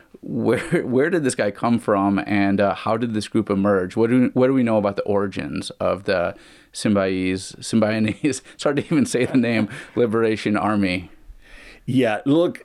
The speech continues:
Speaker 2: Donald DeFreeze, as I say in my book, was, uh, a snitch. Obviously, he was a police informer, uh, hapless, co-, uh, you know, crook who got caught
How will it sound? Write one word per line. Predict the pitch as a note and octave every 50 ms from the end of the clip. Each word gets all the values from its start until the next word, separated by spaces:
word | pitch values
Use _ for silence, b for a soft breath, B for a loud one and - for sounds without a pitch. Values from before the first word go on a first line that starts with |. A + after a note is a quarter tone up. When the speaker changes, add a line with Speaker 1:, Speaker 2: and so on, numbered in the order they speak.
| - B2
Speaker 2:
Donald | - D3+ C#3+ D3 D#3 D3+ C3
DeFreeze, | - - - B2+ B2 A2 G#2 - -
as | A2 F2+ G#2
I | G2 F#2 G2
say | - - A#2+ G#2
in | F#2+ A2
my | G2+ E2 F2 F2+
book, | - - D#2+ E2 D#2+ D#2 - - - -
was, | - C#3 B2+ A#2+ A2+ G2+ G2 A2 - -
uh, | - G2 E2+ D2+ C#2 - - -
a | - A#2
snitch. | - - - B2 A2+ G#2 D#2+ A#1+ - - - - - - B B B B B B B B -
Obviously, | A2+ G2 G2 F#2+ - D3 - - - - - - - - -
he | - - - A2+
was | F2+ F#2+ F#2+ -
a | - F#2+
police | - - - D3 D#3 C3+ C3 -
informer, | - C3+ B2 A#2 - A2+ G#2 G2+ G2 F#2+ F2+ F#2 F#2+ F#2+ B B B B B B B B _ -
uh, | G2 F#2+ F2+ D#2+ F2+ E2+ - - -
hapless, | - - - B2 A#2 A#2 - - C3 B2 A#2+ - -
co-, | - - - B2+
uh, | - - - G#2 G#2 G2 F#2 F2 F#2+ - -
you | C3 B2
know, | G2 E2+ A2+
crook | - - - D3 B2 G2 F#2+ - - - B B B B B B
who | - B2 B2
got | A2 B2+ G#2 F#2+ A2 -
caught | - - - - F2+ D2+ D2+ D#2 E2+ G#2 -